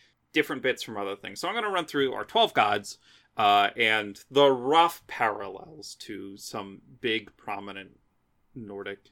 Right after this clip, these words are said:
deities. Uh, so we're starting with Halvar, god of battle, uh, and, uh, he is, uh, mostly the, uh, the Tyr, uh, representative. Tyr is the god of war, which Halvar,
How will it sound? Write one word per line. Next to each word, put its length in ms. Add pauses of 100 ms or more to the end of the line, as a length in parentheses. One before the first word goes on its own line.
deities. 560 (260)
Uh, 160
so 140
we're 60
starting 300
with 140
Halvar, 580
god 200
of 160
battle, 460 (300)
uh, 320
and, 280
uh, 400 (720)
he 280
is, 420
uh, 400 (560)
mostly 840
the, 340
uh, 340
the 160
Tyr, 600 (280)
uh, 420 (460)
representative. 840
Tyr 260
is 120
the 340
god 180
of 200
war, 540 (140)
which 300 (340)
Halvar, 420